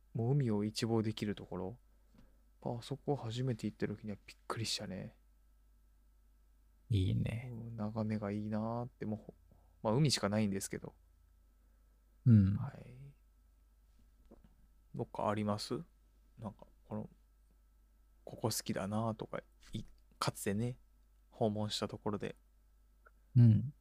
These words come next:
Speaker 2: 良かったところ、どこだろうな。かつて行った場所。パッとは出てこんね、今。
Speaker 1: おー。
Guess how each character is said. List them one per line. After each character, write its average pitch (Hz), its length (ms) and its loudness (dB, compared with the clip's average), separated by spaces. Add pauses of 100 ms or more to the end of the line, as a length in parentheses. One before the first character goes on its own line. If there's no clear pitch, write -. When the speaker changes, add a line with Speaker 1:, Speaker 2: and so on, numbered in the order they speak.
(1400)
Speaker 2:
良 113 120 8
か 120 180 2
っ 120 140 2
た - 100 -20
と - 100 -2
こ - 180 -2
ろ、 139 380 -2 (240)
ど 107 80 0
こ - 200 2
だ 117 220 10
ろ 95 120 2
う 95 40 0
な。 - 1500 -4
か 123 100 4
つ - 180 -4
て - 100 0
行 92 100 2
っ - 60 -20 (100)
た 104 120 6
場 98 160 4
所。 - 260 0 (2750)
パ - 140 -4
ッ - 40 -8 (140)
と 135 140 4
は 117 80 8
出 107 160 8
て 110 100 2
こ - 240 0
ん 101 160 2
ね、 95 220 -2
今。 90 280 -2 (220)
Speaker 1:
お 107 520 2
ー。 - 40 -12